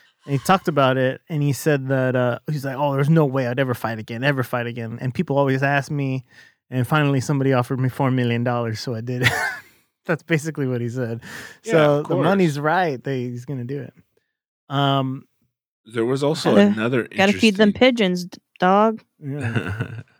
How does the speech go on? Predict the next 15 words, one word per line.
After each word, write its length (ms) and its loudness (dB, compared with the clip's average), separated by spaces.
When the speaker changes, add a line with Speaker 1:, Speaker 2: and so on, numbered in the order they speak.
Speaker 2:
Um, 640 -6
yeah, 200 -2
there 120 -2
was 160 -2
also 400 -2
another, 920 0
um, 520 -8
another 340 -6
fight, 520 -16
right? 380 -14
Um, 520 -10
between, 640 -8
what's 220 -10
the, 100 -14
the 80 -10